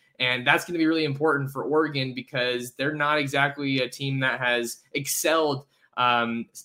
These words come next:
pressuring the quarterback. I think that's been one of the biggest concerns that I've seen from a lot of fans, uh, on comments and, and in my live streams so far this season. And then when they do get the quarterback, uh, they have those sack opportunities, they gotta convert. So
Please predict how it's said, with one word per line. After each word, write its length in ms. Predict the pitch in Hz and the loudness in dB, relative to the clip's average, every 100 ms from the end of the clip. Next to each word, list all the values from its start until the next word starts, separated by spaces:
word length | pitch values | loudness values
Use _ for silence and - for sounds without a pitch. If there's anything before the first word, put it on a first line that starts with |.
| _ _ | _ _
pressuring 480 | - 160 - 160 143 | 0 0 0 -2 -2
the 80 | 127 | -4
quarterback. 580 | - 170 143 113 110 110 | 2 4 4 2 0 -2
I 60 | |
think 160 | 131 143 | -6 -4
that's 140 | 135 | -4
been 160 | 139 131 | -4 -4
one 100 | 135 | -2
of 60 | 131 | -4
the 80 | |
biggest 360 | 127 139 143 - | -4 -2 -2 -2
concerns 520 | 135 127 135 135 135 | -6 -2 -2 0 0
that 100 | 127 | 0
I've 140 | 117 113 | 0 -2
seen 280 | 131 127 | -6 -8
from 120 | 127 120 | -6 -2
a 40 | |
lot 160 | 120 113 | 0 0
of 80 | |
fans, 500 | - 143 147 143 139 - _ 120 | 0 0 0 -2 -6 -14 _ 0
uh, 180 | 117 - | 2 2
on 200 | 110 107 | 0 -2
comments 560 | 151 147 139 139 139 | -2 0 2 0 -2
and, 120 | 127 120 | -2 -2
and 180 | 117 | -2
in 80 | 123 | 0
my 140 | 127 120 | 0 2
live 340 | 120 120 123 | 4 4 2
streams 420 | - 127 123 123 | -2 -6 -6 -8
so 280 | - 143 131 | -6 -2 -2
far 320 | 135 131 131 | 0 2 2
this 260 | 123 117 - | 2 -2 -4
season. 520 | - 156 151 151 139 _ _ | -4 -2 -2 -2 -6 _ _
And 160 | 131 147 | -4 0
then 300 | 151 147 139 | 0 0 -2
when 160 | 147 | 0
they 140 | 147 131 | 0 -2
do 240 | 160 196 | -2 0
get 160 | 190 170 | 0 0
the 80 | |
quarterback, 720 | 139 147 135 131 127 131 135 _ _ _ _ - | -2 0 2 2 4 2 0 _ _ _ _ 4
uh, 420 | 127 123 117 113 | 6 6 6 4
they 120 | 120 | 4
have 260 | 143 180 165 | 4 4 4
those 180 | 143 | 2
sack 240 | 151 143 143 | 2 2 2
opportunities, 480 | 139 135 139 139 135 | -2 -4 -4 -2 -2
they 80 | |
gotta 280 | 135 143 170 | -2 -2 -4
convert. 520 | - 135 123 156 131 | -6 -6 2 2 2
So 400 | - 135 120 117 | -2 0 0 -2